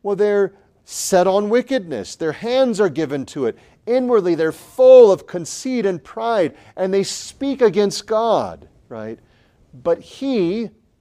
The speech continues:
by God's grace, is contrary to that way. He is devoted to God. He is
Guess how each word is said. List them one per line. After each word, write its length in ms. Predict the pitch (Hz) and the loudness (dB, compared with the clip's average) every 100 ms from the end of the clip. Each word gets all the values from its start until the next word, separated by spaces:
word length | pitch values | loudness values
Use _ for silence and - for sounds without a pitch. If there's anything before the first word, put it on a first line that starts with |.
| _ | _
by 220 | - 160 165 | -6 -4 -2
God's 380 | 170 151 120 | -2 -2 -6
grace, 720 | - 180 147 123 120 - - _ _ _ _ _ - | -8 -4 -2 -4 -8 -14 -18 _ _ _ _ _ -12
is 520 | 165 156 147 123 - _ _ _ | -6 -4 -4 -6 -16 _ _ _
contrary 720 | - 262 277 262 - 165 135 | -14 -6 -4 -4 -4 -4 -4
to 100 | 120 | -4
that 300 | 113 104 - | -8 -10 -14
way. 420 | 107 95 85 80 82 _ _ _ _ _ | -16 -16 -16 -20 _ _ _ _ _ _
He 240 | - 214 202 | -14 0 2
is 320 | 185 156 - | 2 -2 -8
devoted 720 | 151 185 151 240 277 240 151 | -10 -8 2 2 4 0 0
to 140 | 175 | -8
God. 540 | 147 120 92 78 71 - _ _ _ | -8 -8 -10 -12 -18 -20 _ _ _
He 240 | - 196 | -10 -2
is 460 | 185 170 156 - | 0 0 -4 -8